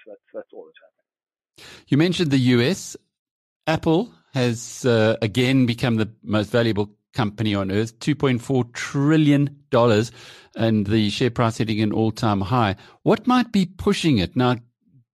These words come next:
Speaker 2: given that, uh, the antitrust, uh, drums are beating very loudly in Washington?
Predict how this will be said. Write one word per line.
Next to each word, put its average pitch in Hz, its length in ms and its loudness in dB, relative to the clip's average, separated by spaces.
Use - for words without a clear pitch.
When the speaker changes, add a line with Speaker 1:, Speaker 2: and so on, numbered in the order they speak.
Speaker 2:
given 131 520 2
that, 120 400 -2
uh, 110 80 0
the 120 140 0
antitrust, 131 1080 -4
uh, 98 500 -2
drums 107 420 2
are 104 60 4
beating 107 440 -2
very 135 240 0
loudly 127 420 0
in 85 100 -2
Washington? - 500 -8